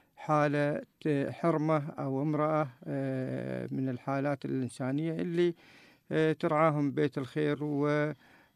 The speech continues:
آه، طبعًا درست الحالة وتأكدت من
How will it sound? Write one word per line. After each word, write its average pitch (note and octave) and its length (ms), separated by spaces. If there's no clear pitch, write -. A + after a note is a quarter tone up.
آه، C#3 1000
طبعًا D3 300
درست D3 420
الحالة D3 640
وتأكدت C#3+ 760
من D3+ 340